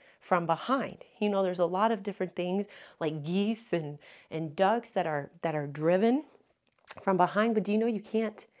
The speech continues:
you can't do that with sheep? Uh, I actually watched a really funny <laughs> video, and, and you may have ever seen, you know, where there's, like, um, a lot of reality T V shows where they'll, they'll have people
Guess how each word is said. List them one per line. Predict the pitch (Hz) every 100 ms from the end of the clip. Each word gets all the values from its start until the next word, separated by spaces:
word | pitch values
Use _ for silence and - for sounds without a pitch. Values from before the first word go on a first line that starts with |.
| - _
you | 196
can't | 196 214 175
do | 190
that | 208 208
with | 226 220
sheep? | - 220 226 - _ _ - - -
Uh, | 185 175
I | -
actually | 214 214 208
watched | 180 190 -
a |
really | 165 196 208
funny | - 190 165
<laughs> | 156
video, | 214 175 175 185 - _ - -
and, | 196 208
and | 208
you | 226
may | 240
have | 254
ever | 208 196 196 - - -
seen, | - 240 233 202
you |
know, | 180 175
where | 170
there's, | 175 180 165
like, | 170 165 165
um, | 160 156 143 _ _ -
a | 170
lot | 175 170
of | 160 156 - - -
reality | 170 175 170 170 175
T | - 185
V | 175
shows | 170 180 175 175 160
where | 165
they'll, | 160 160 - - -
they'll | 156
have | 156 170 165
people | - 185 185 165 170